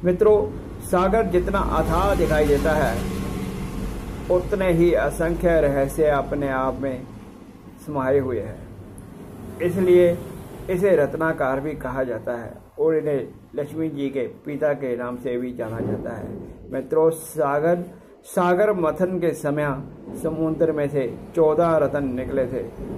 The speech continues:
जिनमें से लक्ष्मी जी और पंचजन्य शंख को भगवान विष्णु ने धारण किया था।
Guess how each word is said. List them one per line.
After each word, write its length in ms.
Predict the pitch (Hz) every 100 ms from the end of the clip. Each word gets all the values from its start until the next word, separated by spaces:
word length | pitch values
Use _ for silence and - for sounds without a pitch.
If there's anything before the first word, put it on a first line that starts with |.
| - -
जिनमें 300 | 160 160 151
से 140 | 147
लक्ष्मी 440 | 143 139 143 160 165
जी 180 | 160 160 165 - - - - - - 160
और 320 | 165 170 143 - - - - - - - - - - - - - - - - - -
पंचजन्य 580 | 214 214 196 185 175 165
शंख 280 | 170 151
को 100 | 160
भगवान 520 | 151 139 131 139 143 143
विष्णु 400 | 135 135 143 143
ने 220 | 135 127 120 123 - -
धारण 360 | 139 135 127 123 120
किया 240 | 90 95
था। 200 | 98 143